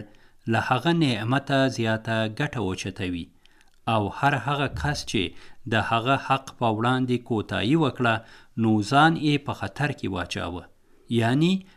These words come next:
د نعمت د ختمېدو خطر. نو په دې بنیاد انسان له نعمتونو څخه په استفاده کې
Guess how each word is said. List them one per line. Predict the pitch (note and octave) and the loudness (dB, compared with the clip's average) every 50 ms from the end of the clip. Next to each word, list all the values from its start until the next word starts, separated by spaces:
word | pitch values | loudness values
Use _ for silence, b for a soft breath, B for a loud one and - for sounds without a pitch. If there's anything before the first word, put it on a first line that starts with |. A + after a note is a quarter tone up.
| b b | b b
د | A#2 G#2+ A2+ A2+ | -4 -2 0 2
نعمت | A2 A2+ A2 G#2 F2 - - A2 A#2+ C#3+ F3+ F3+ - - _ | 2 2 2 0 -2 -4 -2 2 4 4 2 2 -2 -16 _
د | - B2 A2+ A2 | -10 -6 -4 -4
ختمېدو | G#2+ - - G#2+ G#2+ - - G#2+ G2+ G2 F#2+ F#2 A2 G#2+ G#2 G#2 G#2 A2 A2 - - - | -4 -4 -6 -6 -6 -4 -4 -4 -2 -2 -2 -2 -2 -2 -2 -2 -4 -8 -12 -16 -20 -20
خطر. | - - - - C3 - - C3 G#2+ - - - _ - - - _ - _ _ _ - - - b b b b b b b b b b b | -20 -16 -10 -10 -8 -6 -4 -4 -4 -4 -6 -16 _ -20 -20 -20 _ -20 _ _ _ -20 -20 -20 b b b b b b b b b b b
نو | G3+ C3 C3 C#3+ | 2 4 6 6
په | C#3+ C#3+ D#3+ D#3+ | 6 6 4 4
دې | D#3 G3 G3+ | 4 4 4
بنیاد | E3 E3+ D3+ D3 C#3+ D3+ D#3 D#3+ D#3+ D#3+ - - - | 6 6 6 6 6 6 6 4 4 2 -2 -6 -4
انسان | C3+ C3 B2 B2 B2 - - C#3+ C#3+ D3+ D#3 D#3 D3+ | 0 0 2 0 0 0 0 2 2 2 2 2 2
له | D3 C3+ B2 | 4 4 2
نعمتونو | A2+ A2+ A2+ A2 A2 G#2 A#2 A2+ A2 - - D#3+ D#3+ D3+ | 2 2 0 -2 -2 -2 -2 -2 -2 0 2 2 4 2
څخه | C#3 - - - C3 | 2 -2 -4 -4 -4
په | A#2+ - B2+ A2 | -2 0 0 0
استفاده | G#2+ G2 - - - G#2 - A2+ G#2+ G#2 A2 C3 C3+ | 0 -2 -2 -4 -4 -4 -2 -2 -2 0 0 0 0
کې | C3+ - - C#3 C3 | 0 -2 0 0 0